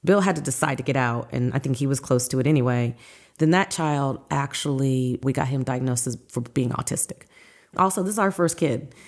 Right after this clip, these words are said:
So that's a different, like, pathway of, like, what do you do for this kid? And it does kinda take a village to kinda figure that out. It's really hard.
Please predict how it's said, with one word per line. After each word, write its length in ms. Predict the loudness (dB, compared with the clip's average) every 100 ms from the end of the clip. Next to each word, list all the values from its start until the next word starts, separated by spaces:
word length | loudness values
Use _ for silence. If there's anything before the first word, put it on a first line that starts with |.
| -12
So 280 | -2 4 4
that's 200 | 4 2
a 60 | 2
different, 520 | 4 2 2 0 2
like, 280 | 0 0 -2
pathway 420 | 0 0 0 0
of, 120 | 2
like, 180 | 0 0
what 280 | 0 4 4
do 60 |
you 200 | 4 0
do 160 | 2 0
for 180 | 2 0
this 200 | 0 0
kid? 260 | 2 2
And 260 | 4 4 2 0
it 120 | 0
does 280 | 4 2 2
kinda 260 | 0 0
take 400 | 0 0 -2 -4 -10 -2
a 80 | 0
village 480 | 4 4 4 2 0
to 100 | -2
kinda 240 | 0 0
figure 320 | 2 0 0 0
that 200 | -4 -6
out. 220 | -8 -10 -18 -6
It's 160 | -4 0
really 320 | 4 4 2
hard. 440 | 2 2 0 -4